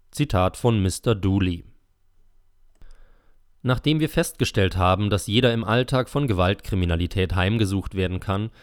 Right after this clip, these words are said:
und Waffen für die Zwecke des Selbstschutzes nützlich sind, stellt sich die generelle Frage, ob es ein Recht auf Selbstschutz gibt. Wenn ja, kann man daraus ein Recht auf Waffenbesitz ableiten. Was darf der Gesetzgeber verbieten und was nicht,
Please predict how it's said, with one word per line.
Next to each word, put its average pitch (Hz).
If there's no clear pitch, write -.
und 131
Waffen 107
für 120
die 113
Zwecke 120
des 113
Selbstschutzes -
nützlich 120
sind, 92
stellt 151
sich 147
die 120
generelle 95
Frage, 95
ob -
es 131
ein 131
Recht 98
auf 82
Selbstschutz -
gibt. -
Wenn 104
ja, 107
kann 139
man 131
daraus 117
ein 131
Recht 92
auf -
Waffenbesitz 98
ableiten. 78
Was -
darf 123
der 127
Gesetzgeber 95
verbieten 107
und 123
was 139
nicht, -